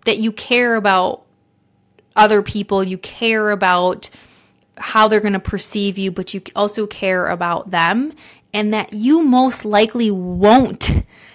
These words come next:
come off that way because you already have this care and you are in tune with being aware of those around you. So you most likely aren't going to come off that way anyways. So I want you to think about, it's time for you to start stepping into that assertiveness and to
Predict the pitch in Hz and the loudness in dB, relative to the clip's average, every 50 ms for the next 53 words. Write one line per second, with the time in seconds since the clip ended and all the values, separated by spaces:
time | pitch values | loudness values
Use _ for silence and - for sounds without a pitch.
0 | _ _ _ - 240 214 285 175 175 185 - - 262 233 196 240 240 240 208 220 | _ _ _ 0 2 2 2 2 0 -2 0 2 2 4 4 4 2 2 0 -2
1 | 220 - 233 233 214 202 220 226 - - 202 208 214 226 233 226 226 214 208 202 | -4 -2 -2 -2 -2 0 -2 -2 0 2 2 2 2 2 0 0 0 -2 -2 -4
2 | 185 - 190 185 190 180 175 175 175 175 - - - - - 190 170 160 160 - | -4 -2 -2 -2 -4 -4 -6 -10 -10 -10 -10 -10 -12 -6 -4 -2 -2 -2 -2 -4
3 | 175 180 196 196 - - 185 185 - - 190 190 190 190 - - - 240 226 214 | -4 -4 -4 -4 -2 0 -2 -2 -2 -4 -4 -4 -6 -6 -6 -4 -2 0 0 0
4 | 196 185 180 185 185 - - - - _ - 196 190 202 180 165 214 214 220 220 | 0 -2 -4 -8 -10 -14 -20 -20 -18 _ -6 -6 -6 -6 -8 -6 -4 -2 -2 -2
5 | 208 202 185 180 185 185 185 180 180 180 165 170 170 170 160 156 156 160 165 165 | -2 -2 -4 -4 -4 -4 -4 -4 -4 -6 -6 -6 -8 -8 -4 -2 -2 -2 -2 -4
6 | 160 - - - - 208 202 233 247 240 240 233 233 226 - 240 220 214 214 214 | -6 -8 -10 -8 -4 0 2 4 4 4 4 4 2 2 0 -2 -2 -2 -2 -2
7 | 208 202 214 - 220 214 214 202 196 - 214 202 190 185 185 - - 190 - - | 0 0 0 0 0 0 0 0 -2 -2 -2 0 0 0 0 -2 -4 -2 -2 0
8 | 185 175 170 190 220 226 - - - - - - - - _ _ _ _ - - | -2 -2 0 0 0 0 0 -2 -8 -10 -12 -12 -12 -12 _ _ _ _ -20 -20
9 | - _ _ - - - - - 254 247 - 208 226 247 285 302 294 269 240 233 | -20 _ _ -20 -20 -10 -4 0 0 2 2 2 0 0 0 0 -2 -2 -2 -2
10 | 277 294 269 - - - 202 - - - - 226 254 277 277 285 240 240 233 208 | -4 -4 -2 -2 -2 -4 -4 -8 -10 -8 -6 -4 -4 -4 -4 -6 -6 -4 -4 -6
11 | 208 208 - - 220 214 247 262 - - - - - - - - - - 262 262 | -6 -8 -6 -4 -4 -2 -2 -4 -6 -8 -8 -8 -8 -8 -10 -12 -10 -6 -6 -6
12 | 233 - 214 220 226 233 - 220 214 190 - - 180 - - 208 208 247 247 269 | -2 -2 -2 -2 -2 -2 -4 -6 -8 -8 -8 -8 -12 -10 -8 -6 -6 -2 -2 -4
13 | 208 196 175 170 175 - - 202 196 190 - 208 196 180 180 185 | -4 -4 -6 -6 -8 -8 -10 -10 -10 -8 -8 -8 -8 -8 -10 -16